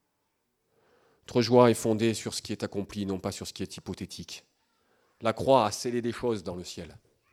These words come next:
La croix a scellé une œuvre. Lorsque Jésus dit que tout est accompli, ça signifie qu'il n'y a rien à rajouter, mais que son œuvre, elle est parfaite.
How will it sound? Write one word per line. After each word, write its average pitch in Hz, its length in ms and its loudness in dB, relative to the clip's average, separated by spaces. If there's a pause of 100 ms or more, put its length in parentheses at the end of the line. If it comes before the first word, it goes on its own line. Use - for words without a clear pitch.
(380)
La 107 80 -6
croix 123 260 4
a 120 40 0
scellé 127 320 4
une 117 220 2
œuvre. 101 280 0 (300)
Lorsque 117 200 -6
Jésus 117 360 -2
dit 123 160 -6
que - 120 -8
tout 113 220 -10
est 110 120 -4
accompli, 110 400 -6
ça 120 100 -10
signifie 104 380 -10
qu'il 101 140 -14
n'y 104 60 -4
a 98 60 -4
rien 104 220 -4
à 101 60 -2
rajouter, 95 520 -8 (800)
mais 98 60 -8
que 110 100 -2
son 104 220 0
œuvre, 110 240 2
elle 98 60 -4
est 95 40 -4
parfaite. - 480 -14